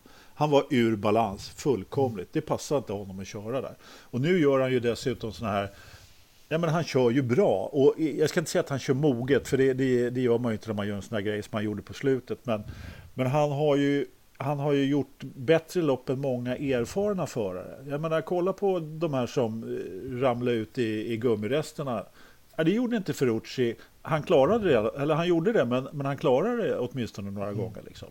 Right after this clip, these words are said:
Speaker 1: Så att, eh, han, han gör ju riktigt bra ifrån sig, helt klart. Så det är med, med all rätt som han har blivit hyllad, tycker jag.
Speaker 2: Absolut,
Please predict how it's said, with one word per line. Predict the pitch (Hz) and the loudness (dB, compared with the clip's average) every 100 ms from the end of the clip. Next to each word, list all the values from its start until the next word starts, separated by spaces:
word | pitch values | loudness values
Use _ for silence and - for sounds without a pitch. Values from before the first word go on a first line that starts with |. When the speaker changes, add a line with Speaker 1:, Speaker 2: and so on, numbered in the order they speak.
| - | -10
Speaker 1:
Så | 120 | -10
att, | - 120 | -8 -4
eh, | 98 82 - - - - - - - _ - - | -4 -4 -10 -20 -20 -20 -20 -20 -20 _ -20 -4
han, | 156 151 | -2 -2
han | - 165 | -2 0
gör | 170 165 | 2 2
ju | 160 156 | 2 2
riktigt | 160 - 160 131 | -2 -4 -6 -2
bra | 151 143 | 0 0
ifrån | 139 170 156 | -2 -8 -6
sig, | 104 85 | -8 -8
helt | 120 143 | -6 -6
klart. | - 135 | -4 -4
Så | - | -2
det | 139 170 | 2 4
är | 156 | 4
med, | 156 170 | 0 -2
med | 180 | 2
all | 170 151 | 2 4
rätt | 180 208 | 0 -2
som | - | -6
han | 156 120 | -4 -2
har | 107 | -2
blivit | 110 104 | -2 -2
hyllad, | 104 95 | -2 -6
tycker | 92 - | -10 -12
jag. | 95 - - - - _ | -14 -16 -20 -20 -20 _
Speaker 2:
Absolut, | - 131 - 151 131 | -4 -4 -4 -8 -8